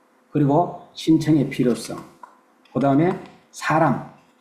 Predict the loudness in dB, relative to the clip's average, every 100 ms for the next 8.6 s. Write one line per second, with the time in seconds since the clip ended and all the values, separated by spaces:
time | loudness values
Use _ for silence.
0 | _ _ -2 2 4 6 4 2 0 2
1 | 2 0 2 2 2 2 2 2 0 -2
2 | -2 -4 -8 -12 -14 -4 -4 -2 -2 0
3 | 2 4 2 0 -8 -16 -6 -2 0 2
4 | 2 2 0 -4 -6 -10 -14 _ -8 -6
5 | -2 2 2 2 0 0 -2 -4 -8 -6
6 | -2 0 0 0 0 -2 -8 -18 -10 -10
7 | -10 -14 -20 -14 -12 -12 -10 -2 0 0
8 | -2 -4 -2 -2 -4 -8